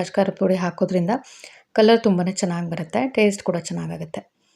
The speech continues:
ಈ ಪುಡಿಗಳೆಲ್ಲ ಹಾಕಿದಾದ್ಮೇಲೆ ಚೆನ್ನಾಗಿ ಮಿಕ್ಸ್ ಮಾಡಿ ಒಂದು ಸ್ಪೂನಷ್ಟು ಕಸೂರಿ ಮೇಥಿಯನ್ನು ಆ್ಯಡ್ ಮಾಡ್ಕೊಳ್ತಾ ಇದ್ದೀನಿ. ಈ ಕಸೂರಿ ಮೇಥಿ ಹಾಕೋದ್ರಿಂದ ಸೇಮ್ ಹೋಟೆಲ್ ಸ್ಟೈಲಲ್ಲಿ ಗ್ರೇವಿ ಇರುತ್ತೆ. ನೋಡಿ, ಇವಾಗ ಚೆನ್ನಾಗಿ ಕುದೀತಾ ಇದೆ. ಲಾಸ್ಟಲ್ಲಿ ಇದಕ್ಕೆ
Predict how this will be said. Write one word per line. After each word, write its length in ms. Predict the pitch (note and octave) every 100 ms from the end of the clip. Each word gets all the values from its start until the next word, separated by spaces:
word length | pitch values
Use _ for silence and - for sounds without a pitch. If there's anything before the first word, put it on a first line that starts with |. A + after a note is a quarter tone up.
| _ _ - A#3
ಈ 20 |
ಪುಡಿಗಳೆಲ್ಲ 460 | A3+ A#3 G#3 G3+ G3 F#3+
ಹಾಕಿದಾದ್ಮೇಲೆ 580 | F3+ - F#3 E3+ F3+ G3+
ಚೆನ್ನಾಗಿ 320 | - F3+ F3 F#3
ಮಿಕ್ಸ್ 200 | F3+ - -
ಮಾಡಿ 180 | F3 G#3+ E4+ B3+
ಒಂದು 160 | B3 C4
ಸ್ಪೂನಷ್ಟು 440 | - G3+ F#3+ - F#4 - _ _ _ _ -
ಕಸೂರಿ 360 | G#3+ C4 C4 A#3+
ಮೇಥಿಯನ್ನು 360 | F3+ F3+ F3 A#3+
ಆ್ಯಡ್ 160 | G#3+ F3+
ಮಾಡ್ಕೊಳ್ತಾ 340 | D#3+ F3 D#3+ E3+
ಇದ್ದೀನಿ. 160 | F3 G#3
ಈ 40 | A3
ಕಸೂರಿ 320 | G#3+ B3+ C4
ಮೇಥಿ 220 | B3 A3 G#3+
ಹಾಕೋದ್ರಿಂದ 480 | G3 G3 F#3+ F3 F#3+ A#3+
ಸೇಮ್ 260 | A3+ G#3+ A3 G#3
ಹೋಟೆಲ್ 260 | F3+ G3 G3
ಸ್ಟೈಲಲ್ಲಿ 400 | F#3 E3+ E3+ B3+ A3
ಗ್ರೇವಿ 260 | F3+ E3 E3
ಇರುತ್ತೆ. 260 | E3 D#3+ A#3 - _ _ _ _ _ _ _ _ _ _ -
ನೋಡಿ, 160 | G#3 F3
ಇವಾಗ 200 | E3+ F3 -
ಚೆನ್ನಾಗಿ 320 | F#3+ F3+ F3+ G3+
ಕುದೀತಾ 340 | F#3+ F3+ F#3+ F#3+ F3
ಇದೆ. 140 | G#3+ D#4+ _ _ - _ G#3
ಲಾಸ್ಟಲ್ಲಿ 460 | G#3 A#3 - A#3+ A3
ಇದಕ್ಕೆ 240 | F#3+ G3